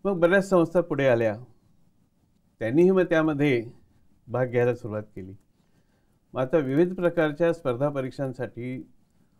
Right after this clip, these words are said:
वर्ग सुरू झाले, ट्रेनिंग सुरू झाली, मुलंही पुढे यायला लागली, त्यांना अभ्यास करावा वाटायला लागला आणि शिक्षणाच्याही सोयी मिळाल्या.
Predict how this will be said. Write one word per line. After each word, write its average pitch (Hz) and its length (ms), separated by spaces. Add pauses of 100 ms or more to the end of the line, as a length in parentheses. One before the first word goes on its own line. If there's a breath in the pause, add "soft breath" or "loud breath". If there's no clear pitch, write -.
(120)
वर्ग 131 280
सुरू 139 280
झाले, 98 280
ट्रेनिंग 143 420
सुरू 117 240
झाली, 85 320 (800)
मुलंही 165 260
पुढे 143 380
यायला 101 160
लागली, 82 320 (460)
त्यांना 170 260
अभ्यास 151 300
करावा 117 260
वाटायला 90 320
लागला 82 240 (600)
आणि 185 160
शिक्षणाच्याही 226 580
सोयी 208 220
मिळाल्या. 151 420